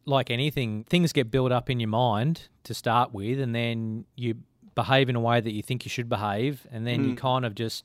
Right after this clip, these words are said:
Speaker 1: find your own groove, you know? I think the most important thing is to just find what works for you,
Speaker 2: Yeah.
Speaker 1: which is why I really like doing these chats and asking everyone that question, because everyone's got a different,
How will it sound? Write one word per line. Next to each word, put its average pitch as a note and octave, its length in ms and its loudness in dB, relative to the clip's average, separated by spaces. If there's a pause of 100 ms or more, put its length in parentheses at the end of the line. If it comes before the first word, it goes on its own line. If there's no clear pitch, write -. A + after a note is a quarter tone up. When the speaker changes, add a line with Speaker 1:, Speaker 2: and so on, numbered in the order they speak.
(100)
Speaker 1:
find A#2 340 -2
your A2 140 -2
own A2 220 -2
groove, G#2+ 440 0
you G2 80 -8
know? G#2 160 -2
I A#2+ 60 0
think C#3+ 200 -4
the A2 100 -4
most A2+ 280 -4
important A2+ 380 -8
thing G#2+ 160 -8
is G#2 140 -10
to G#2 260 -4 (140)
just - 340 -2
find F3+ 340 2
what C#3+ 160 -2
works C3 280 0
for A2+ 100 -8
you, A#2 240 0
Speaker 2:
Yeah. C3+ 200 4
Speaker 1:
which - 120 -12
is A#2 80 -8
why B2+ 300 0
I G#2 40 -4 (280)
really G#2+ 220 -4
like G#2+ 340 -2
doing A2+ 240 0
these G#2 180 -2
chats - 340 -2
and G#2+ 80 -6
asking G#2+ 580 -4 (540)
everyone A#2 440 0
that A#2 180 -2
question, B2 460 -2
because G#2 180 -4
everyone's C#3 280 2
got A2+ 120 0
a A2 40 -2
different, A2 420 -4